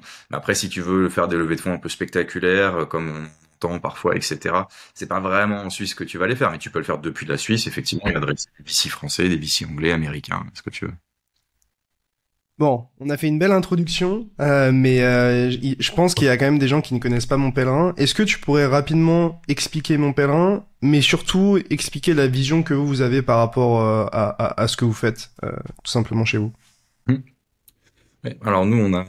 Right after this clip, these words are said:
Speaker 1: on a vraiment deux, on va dire deux lignes de produits. Donc en gros, on a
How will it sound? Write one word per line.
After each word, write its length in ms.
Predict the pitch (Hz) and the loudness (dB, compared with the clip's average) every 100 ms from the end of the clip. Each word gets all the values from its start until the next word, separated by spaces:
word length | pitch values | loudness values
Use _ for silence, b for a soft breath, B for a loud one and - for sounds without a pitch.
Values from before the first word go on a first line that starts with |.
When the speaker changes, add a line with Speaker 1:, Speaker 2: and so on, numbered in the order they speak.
| 87 _ _ _ _ _ _ _ _ _ _ _ - 107 | -12 _ _ _ _ _ _ _ _ _ _ _ -20 -8
Speaker 1:
on 40 | |
a 60 | 104 | -4
vraiment 320 | 87 92 101 | -2 0 0
deux, 460 | 95 104 113 110 101 | 0 2 4 4 4
on 100 | 90 | 2
va 120 | 90 | 2
dire 180 | 92 92 | 2 2
deux 80 | 101 | 2
lignes 200 | 110 107 | 4 4
de 60 | |
produits. 400 | 101 - 104 131 139 - _ _ _ _ _ _ _ _ _ _ _ _ | 2 0 0 0 -2 -10 _ _ _ _ _ _ _ _ _ _ _ _
Donc 220 | 85 - 90 | -12 -8 -4
en 120 | 90 | 0
gros, 360 | 92 101 104 | 4 4 4
on 200 | 90 82 | 2 -2
a 100 | 85 | -10